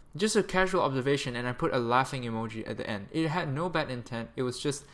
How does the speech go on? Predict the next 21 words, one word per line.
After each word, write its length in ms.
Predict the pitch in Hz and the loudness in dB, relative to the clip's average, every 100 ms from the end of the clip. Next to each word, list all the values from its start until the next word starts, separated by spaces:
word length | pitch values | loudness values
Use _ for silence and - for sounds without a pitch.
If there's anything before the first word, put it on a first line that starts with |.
| - - - | -20 -20 -8
me 200 | 127 170 | -2 0
remarking 520 | 185 139 143 143 147 | 0 0 0 -2 -4
on 160 | 127 120 | -6 -4
the 80 | 120 | -4
story, 300 | - 123 104 | -2 -2 -2
because 240 | 135 175 | 0 2
I 80 | 151 | 2
never 240 | 165 175 | 0 0
heard 240 | 135 175 - | 0 0 0
that 300 | - - - | -4 -6 -4
kind 160 | 143 | -2
of 100 | 123 | -2
story 240 | - 151 139 | -2 0 2
to 100 | 117 | 0
describe 400 | 120 - 127 - | -4 -2 -2 -2
something 300 | 131 127 113 | -6 -6 -4
as 140 | 113 | -6
complex 440 | - 127 123 - 113 | -2 -2 -2 -4 -6
as 140 | - | -4
cryptocurrency 640 | 127 123 110 127 127 - - | -4 -2 -2 -2 -4 -6 -10
before. 360 | 107 110 107 | -6 -6 -6